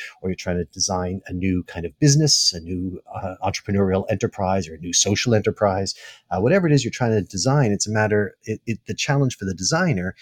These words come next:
is to really identify any constraints. It's, it's much easier to do design, uh, if you have more constraints. So the example that, uh, I've talked about many times in the past is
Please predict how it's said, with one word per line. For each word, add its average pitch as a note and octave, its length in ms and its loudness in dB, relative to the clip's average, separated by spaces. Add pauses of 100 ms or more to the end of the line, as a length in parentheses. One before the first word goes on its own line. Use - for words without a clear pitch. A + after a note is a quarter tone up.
(260)
is A2 100 -8
to A#2+ 100 -8
really B2 180 2
identify A2 640 0
any G#2+ 180 0
constraints. - 680 -4
It's, - 160 -14
it's - 140 -8
much D3 220 -2
easier A#2+ 400 4
to - 140 -6
do G2+ 160 2 (100)
design, F#2 640 0 (100)
uh, F2 180 -8
if - 100 -10
you G#2 80 2
have F2+ 100 0
more F#2 200 0
constraints. - 720 -6
So F2 360 -4 (360)
the F2+ 60 -8
example F2+ 500 0
that, F2+ 200 -2 (100)
uh, F2 200 -6
I've - 100 -20
talked - 240 -4
about E2+ 180 -4
many F2 200 -4
times F#2 260 -4
in G#2+ 60 -2
the G2+ 60 -2
past E3+ 360 0
is - 180 -2